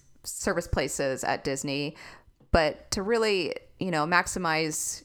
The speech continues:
your wallet and your experience and your time, these are the table service re-, restaurants that we would recommend. And we, we'll keep researching. We'll, I'm sure we'll find more to add as we try out new things, but we would love to hear what you guys love.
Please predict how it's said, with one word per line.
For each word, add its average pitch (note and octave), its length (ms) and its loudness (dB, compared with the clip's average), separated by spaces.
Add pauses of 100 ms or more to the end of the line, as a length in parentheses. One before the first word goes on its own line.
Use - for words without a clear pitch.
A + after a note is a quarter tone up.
(100)
your D3+ 140 -2
wallet G3 580 6
and D3+ 140 -4
your C#3+ 140 0
experience D#3+ 580 -2
and D3 80 -4
your C#3 100 -2
time, C#3 600 0
these F3 260 0
are D3 100 2
the C#3+ 120 0
table D3 260 -2
service B2+ 380 -4
re-, - 80 2 (340)
restaurants - 600 -2
that - 320 -4
we D3+ 100 -4
would C#3+ 100 -4
recommend. C3 600 -6
And G#3+ 120 2
we, B3+ 300 4
we'll C4 160 4
keep D#4+ 240 -2
researching. F#3 560 0
We'll, E3+ 280 2
I'm F#3+ 100 0
sure G3 160 -2
we'll F3+ 160 0
find F3 260 0
more D3+ 220 0
to - 120 -2
add C#3+ 360 4 (420)
as E3 220 -2
we D3+ 220 0
try C#3+ 260 2
out C#3+ 120 0
new C#3+ 140 -4
things, C3+ 520 -4
but C3+ 420 0 (360)
we F#3+ 100 2
would F3+ 120 0
love F#3 140 6
to G#3 80 -4
hear F3+ 160 2
what E3 160 0
you E3+ 60 -2
guys F3+ 280 2
love. F#3+ 460 2